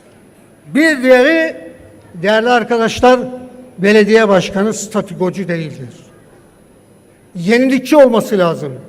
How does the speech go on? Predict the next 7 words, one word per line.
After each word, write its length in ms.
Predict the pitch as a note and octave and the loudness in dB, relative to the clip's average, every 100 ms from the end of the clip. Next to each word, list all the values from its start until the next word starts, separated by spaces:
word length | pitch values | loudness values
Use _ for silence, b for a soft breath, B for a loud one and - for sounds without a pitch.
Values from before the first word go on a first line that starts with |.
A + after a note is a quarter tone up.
| B B B B | B B B B
Sürekli 920 | - - E4+ E4 D4 - D#4 E4 D4+ - - - - - | -12 0 4 4 2 0 -2 0 -4 -12 -20 -20 -20 -6
hangi 440 | G#3+ D#4 D4+ C4+ | 0 2 2 -2
işi 300 | A#3+ - B3+ | -4 -6 -4
daha 260 | A3+ A#3+ C4 | -2 -2 0
nasıl 340 | C4 D#4+ D4 | -2 -2 -6
iyi 300 | D4 C#4 C4+ | -4 -2 0
yaparız 720 | A#3 - A3 C4 D#4+ C4 | 0 0 0 2 0 -6